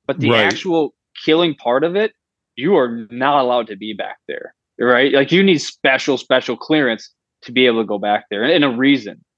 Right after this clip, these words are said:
Speaker 1: And the
Speaker 2: Yeah.
Speaker 1: reasoning for that is because killing an animal i-, is, is not a pretty thing. It is not. If, if, if we shared those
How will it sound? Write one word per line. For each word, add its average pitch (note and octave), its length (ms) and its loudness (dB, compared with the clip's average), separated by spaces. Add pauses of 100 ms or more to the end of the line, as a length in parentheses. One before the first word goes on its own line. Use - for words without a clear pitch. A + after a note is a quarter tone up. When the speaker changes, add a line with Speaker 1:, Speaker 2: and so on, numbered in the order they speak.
(220)
Speaker 1:
And C3+ 100 -2
the B2 40 4
Speaker 2:
Yeah. B2+ 260 4
Speaker 1:
reasoning A#2 320 0 (160)
for A3 240 2
that A#2+ 300 -6 (360)
is C#3+ 100 -8
because D#3 520 -2
killing F#3+ 320 2
an C3 80 0
animal C#3 640 -2 (280)
i-, D#3+ 40 2
is, D3+ 500 0 (300)
is C3 300 0
not C#3 360 0
a B2 140 -6
pretty B2 240 -6
thing. - 320 -4 (160)
It C#3+ 60 4
is D3+ 120 2
not. D3+ 280 0 (280)
If, F3+ 200 0
if, F#3 120 0 (280)
if - 220 -2
we G#3 160 2
shared F3+ 460 0
those D3 220 0